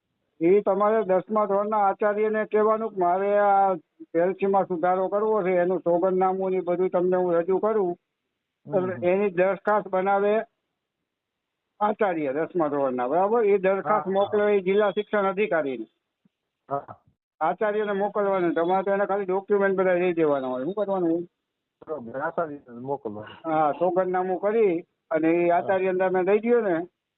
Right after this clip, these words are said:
Speaker 2: હા.
Speaker 1: આચાર્ય પછી જિલ્લા શિક્ષણ અધિકારીને મોકલે તમારી દરખાસ્ત.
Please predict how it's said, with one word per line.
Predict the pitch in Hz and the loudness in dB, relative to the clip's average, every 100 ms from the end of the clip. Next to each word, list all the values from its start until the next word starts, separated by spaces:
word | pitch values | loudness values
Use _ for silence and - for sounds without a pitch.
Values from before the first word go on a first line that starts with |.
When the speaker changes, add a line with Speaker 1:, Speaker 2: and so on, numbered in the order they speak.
| _ _ _ _ _ | _ _ _ _ _
Speaker 2:
હા. | _ 135 175 180 - | _ 0 0 0 -2
Speaker 1:
આચાર્ય | 170 202 208 190 180 | 0 2 0 0 0
પછી | 180 170 | -2 0
જિલ્લા | 170 202 196 | 0 2 0
શિક્ષણ | 190 202 196 | -2 -2 0
અધિકારીને | 180 175 170 170 170 202 233 - 180 | 0 0 0 0 0 -2 -4 -4 0
મોકલે | 233 226 208 | 2 2 0
તમારી | 175 180 175 | 0 0 0
દરખાસ્ત. | 151 165 160 139 113 | 2 0 0 -4 -4